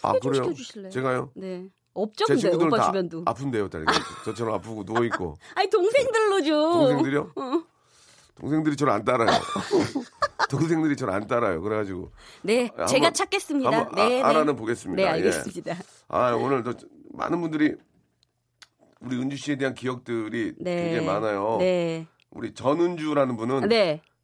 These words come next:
Speaker 1: "같은 은주로서 자극받네요. 존경스럽습니다."라고 보내주셨고.
Speaker 2: 네.
Speaker 1: 상체는 좋은데 하체가 살이 많대, 여자분들이.
Speaker 2: 아.
Speaker 1: 이것도 공복 워킹이야?
Speaker 2: 아이.
Speaker 1: 이건 어떻게 해?
Speaker 2: 솔직히 말씀드리면,
Speaker 1: 여자들은
Speaker 2: 네.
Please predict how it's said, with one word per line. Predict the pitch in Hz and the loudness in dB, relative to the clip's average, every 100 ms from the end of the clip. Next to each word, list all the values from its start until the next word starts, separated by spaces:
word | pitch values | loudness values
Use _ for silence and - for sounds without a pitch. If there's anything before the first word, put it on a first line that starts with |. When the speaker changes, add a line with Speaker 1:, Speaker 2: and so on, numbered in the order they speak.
| - | -12
Speaker 1:
"같은 | - - 139 | -10 -6 -4
은주로서 | 117 123 127 117 123 107 | -2 -2 -4 -6 -2 -4
자극받네요. | - 101 123 113 107 98 82 | -4 -8 -2 0 0 -2 -4
존경스럽습니다."라고 | - 104 120 113 107 110 - 101 95 92 87 90 | -8 -8 -8 -8 -10 -12 -10 -8 -2 -2 -2 -4
보내주셨고. | 95 82 73 - 82 - | -8 -8 -10 -12 -12 -6
Speaker 2:
네. | 180 160 190 202 190 175 - - - - - | -2 0 0 -2 -6 -10 -16 -20 -20 -20 -20
Speaker 1:
상체는 | - - 160 180 196 180 | -20 -10 -6 -2 2 2
좋은데 | 139 117 - | 0 -4 -4
하체가 | - - 190 185 | -8 -8 -6 -2
살이 | 160 | 0
많대, | 131 87 90 | 0 0 -2
여자분들이. | 87 98 80 69 65 53 50 - - | -2 -2 -4 -8 -8 -10 -10 -14 -16
Speaker 2:
아. | 165 180 180 | -12 -8 -2
Speaker 1:
이것도 | 147 170 165 147 - - - | 2 2 4 0 -2 -14 -2
공복 | 139 160 | 2 6
워킹이야? | 135 120 123 135 - _ - | 4 4 2 0 -2 _ -2
Speaker 2:
아이. | 269 403 - _ - | 0 0 -4 _ -4
Speaker 1:
이건 | 131 143 | 2 2
어떻게 | - 95 | 2 -4
해? | 76 - - _ _ _ _ - | -6 -8 -20 _ _ _ _ -20
Speaker 2:
솔직히 | - 381 | -6 0
말씀드리면, | 381 180 - 135 160 | 0 0 0 2 4
Speaker 1:
여자들은 | 170 254 220 143 143 | 4 6 4 0 -10
Speaker 2:
네. | 165 170 151 | -6 -4 -4